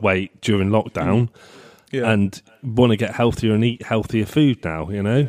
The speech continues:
Speaker 2: Yeah, and, and, uh, but, uh, me and Rach have chatted about this before, and she has said before that,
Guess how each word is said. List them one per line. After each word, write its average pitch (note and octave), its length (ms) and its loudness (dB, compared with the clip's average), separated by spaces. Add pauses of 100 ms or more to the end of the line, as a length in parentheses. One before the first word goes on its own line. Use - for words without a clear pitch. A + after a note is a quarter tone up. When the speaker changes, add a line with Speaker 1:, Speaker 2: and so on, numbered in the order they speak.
(140)
Speaker 2:
Yeah, D3+ 360 2 (180)
and, E3+ 220 0
and, F#3 220 2
uh, D3+ 160 -8 (220)
but, D#3 260 0
uh, C#3+ 380 0 (200)
me D3+ 100 2
and C#3 100 2
Rach C#3 280 0
have - 200 -10
chatted C#3 260 0
about B2+ 180 2
this A#2 120 -4
before, C3 360 2
and A#2 220 -2
she C#3 340 -2
has C3 240 2
said B2+ 240 0
before B2 320 -2
that, - 180 -6